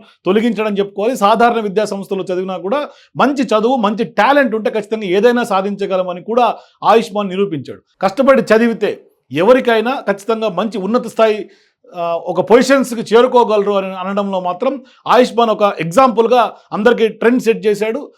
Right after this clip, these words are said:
ఇప్పుడు ఖచ్చితంగా ఇది నేటి యువతకి ఈ యొక్క స్టోరీ ఇన్స్పిరేషన్ స్టోరీగా తీసుకోవాల్సినటువంటి అవసరం ఉంది. ఆయుష్మాన్ కష్టపడినటువంటి, అట్లాగే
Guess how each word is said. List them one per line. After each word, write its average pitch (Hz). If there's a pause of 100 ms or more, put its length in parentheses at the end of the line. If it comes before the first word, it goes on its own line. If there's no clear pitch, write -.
(140)
ఇప్పుడు 190
ఖచ్చితంగా 247
ఇది 226
నేటి 202
యువతకి 233 (300)
ఈ 185
యొక్క 202
స్టోరీ 254 (160)
ఇన్స్పిరేషన్ 240
స్టోరీగా 214
తీసుకోవాల్సినటువంటి 185
అవసరం 175
ఉంది. 240
ఆయుష్మాన్ 240 (600)
కష్టపడినటువంటి, 247
అట్లాగే 226